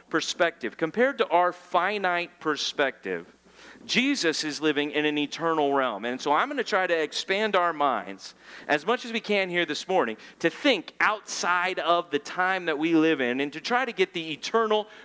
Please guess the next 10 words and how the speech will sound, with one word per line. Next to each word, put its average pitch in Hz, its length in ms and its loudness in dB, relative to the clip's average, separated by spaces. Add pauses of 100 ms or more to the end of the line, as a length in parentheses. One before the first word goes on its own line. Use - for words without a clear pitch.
perspective 170 760 0
of 135 160 0
Jesus. 107 540 -4
And 127 80 0
I 135 80 0
know 165 180 0
this 160 220 -2
is 156 100 -8
the 147 80 -18
time 147 360 -2